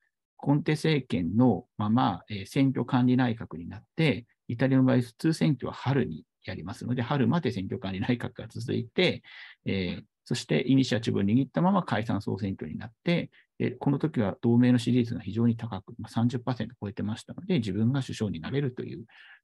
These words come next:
目論見みだったんですが、まあ、それは相手側も分かっていたので、うまくいかず、えっと、ずっと連立を組まないと言ってた五つ星運動と民主党が組んで、中道左派連合が成立してました。で、えっと、この政権、まあ、なんとか、えっと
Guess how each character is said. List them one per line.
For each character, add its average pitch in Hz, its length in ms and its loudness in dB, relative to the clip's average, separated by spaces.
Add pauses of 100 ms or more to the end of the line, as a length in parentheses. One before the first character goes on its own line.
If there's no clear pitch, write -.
(120)
目 110 220 0
論 135 100 6
見 131 60 6
み - 20 4
だ 135 80 2
っ 127 80 -4
た - 80 -2
ん - 40 2
で 151 80 4
す 202 60 2
が、 175 80 4
ま 113 120 4
あ、 - 20 -6
そ 139 140 -2
れ 151 100 2
は 139 260 2 (260)
相 127 160 2
手 123 80 2
側 120 120 6
も 117 180 6
分 113 40 -4
か 123 60 0
っ 117 80 -4
て - 80 -8
い 123 60 -6
た 127 80 -2
の 131 100 2
で、 104 260 -2
う 113 60 -2
ま 107 120 -2
く - 120 -10
い - 100 -10
か 120 140 -4
ず、 165 300 0 (400)
え 107 60 -4
っ 117 60 -8
と、 101 280 -6
ず 117 120 0
っ - 20 -4
と 120 160 0
連 123 120 6
立 120 180 4
を 117 60 2
組 117 140 4
ま 123 80 6
な 104 100 2
い - 40 -4
と - 80 -20
言 - 100 -8
っ - 20 -18
て - 120 -20
た 147 100 -2
五 123 180 -2
つ - 80 -10
星 113 220 0
運 95 100 2
動 - 120 0
と - 120 -2
民 101 180 4
主 - 100 -6
党 - 140 -6
が 87 120 -10
組 - 160 -6
ん 113 40 -4
で、 160 120 0
中 90 200 -4
道 92 140 -6
左 92 100 -8
派 92 180 -4
連 87 140 -6
合 - 80 -8
が 156 100 0
成 - 180 -10
立 - 340 -12 (360)
し - 60 -20
て - 100 -8
ま - 100 -8
し - 80 -16
た。 - 100 -20 (640)
で、 156 260 2
え 139 80 4
っ 135 80 -4
と、 135 400 2
こ - 120 0
の 190 60 6
政 190 260 2
権、 185 300 4
ま 175 140 4
あ、 117 140 -2 (280)
な 160 140 2
ん 175 80 0
と 156 100 -4
か、 - 260 -2 (120)
え 113 120 -2
っ 117 40 -4
と 98 460 -6